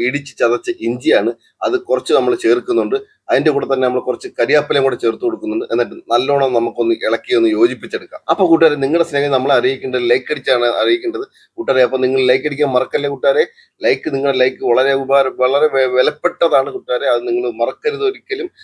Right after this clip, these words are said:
അപ്പൊ ഇതെല്ലാം കഴിഞ്ഞ ശേഷം നമ്മൾ അടുത്ത് ചേർക്കുന്ന പറഞ്ഞാൽ ചിക്കൻ മസാലയാണ്. ഒരു രണ്ട് കവർ ചിക്കൻ മസാല നമ്മൾ ചേർക്കുന്നുണ്ട്. എന്നിട്ട് എല്ലാം കൂടെ നല്ലോണം ഒന്ന് ഇളക്കി നമ്മൾ യോജിപ്പിക്കുന്നുണ്ട്.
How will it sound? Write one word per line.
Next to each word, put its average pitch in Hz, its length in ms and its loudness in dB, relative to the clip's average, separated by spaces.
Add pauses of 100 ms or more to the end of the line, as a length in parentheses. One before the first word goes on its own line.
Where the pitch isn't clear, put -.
(160)
അപ്പൊ 139 180 4
ഇതെല്ലാം 165 360 4
കഴിഞ്ഞ 156 280 0
ശേഷം 147 160 -6
നമ്മൾ 131 240 -2
അടുത്ത് 131 300 -2
ചേർക്കുന്ന 127 300 -4
പറഞ്ഞാൽ 123 320 -4
ചിക്കൻ 147 260 -8
മസാലയാണ്. 131 400 0
ഒരു 117 240 -4
രണ്ട് 131 180 -2
കവർ 131 220 -2
ചിക്കൻ - 340 -14
മസാല 123 240 -4
നമ്മൾ 110 180 -2
ചേർക്കുന്നുണ്ട്. 104 600 -6 (320)
എന്നിട്ട് 147 340 2
എല്ലാം 143 360 0
കൂടെ 135 120 -4
നല്ലോണം 123 380 0
ഒന്ന് 120 100 0
ഇളക്കി 110 400 -4
നമ്മൾ 113 180 -2
യോജിപ്പിക്കുന്നുണ്ട്. 107 760 -4